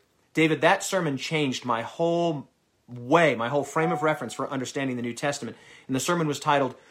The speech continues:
"Who is the Real Israel?" Right? Because all of the,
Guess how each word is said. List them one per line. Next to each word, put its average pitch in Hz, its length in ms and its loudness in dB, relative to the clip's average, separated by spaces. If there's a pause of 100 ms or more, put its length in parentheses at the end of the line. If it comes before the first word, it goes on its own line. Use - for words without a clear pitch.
(160)
"Who 220 440 0
is 170 280 0
the 160 120 0
Real 139 640 -2
Israel?" 135 880 0 (1080)
Right? 143 220 4
Because - 240 2 (100)
all 247 600 8
of 190 120 4
the, 185 260 4